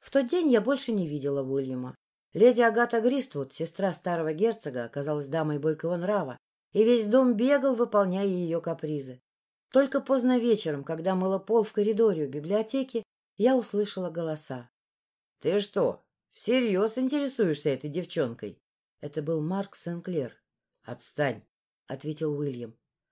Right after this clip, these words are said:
«Отец узнает, тебе не сдобровать». Я сказал: «Отстань». Затем шаги, хлопнувшая дверь. Я замерла, сжимая тряпку. Интересуется мной? И тут увидела ее.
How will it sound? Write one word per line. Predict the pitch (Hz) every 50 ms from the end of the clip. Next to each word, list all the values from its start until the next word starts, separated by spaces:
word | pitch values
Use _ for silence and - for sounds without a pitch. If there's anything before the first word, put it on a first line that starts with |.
| _ _ _ _ _ _ -
«Отец | - - 226 214 - 254 247 202 -
узнает, | 226 220 202 202 214 214 220 233 226 190 156 -
тебе | - 185 165 170 190
не | 196 202
сдобровать». | 196 180 202 208 190 196 185 170 151 165 170 156 - - - _ _ _ _ _ _ _ _ _ _
Я | - 110 117 113
сказал: | - - - 127 120 113 139 156 165
«Отстань». | 160 156 - - - - 131 120 117 104 - _ _ _ _ _ _ _ _ _ _ _ _ _
Затем | - 208 190 208 254 262 262 - 330 302
шаги, | 254 - - 170 160 165 233 294 311 302 - _
хлопнувшая | _ - - 151 165 202 208 214 208 180 - - - 180 170 156
дверь. | 139 123 123 123 120 - _ _ _ _ _ _ _ _ _ _ _ _ _ _ _
Я | 160 170 190 202 190
замерла, | 190 202 214 226 226 240 233 196
сжимая | 165 139 143 160 160 165 156 151
тряпку. | 156 165 170 156 135 - _ - 135 131 131 _ _ _ _ -
Интересуется | 165 165 156 156 - 156 143 143 147 - - - 202 226 247 254 247 - - - 285 285 269 _ _ _ _ _ _ -
мной? | 165 165 160 165 196 247 294 294 - _ _ _ _ _ _ _ _ _ _ _ _ _
И | - 180
тут | 170 - - 302 302 302
увидела | 247 214 175 190 220 208 208 196 185
ее. | 180 170 160 170 160 139 131 131 123 127 -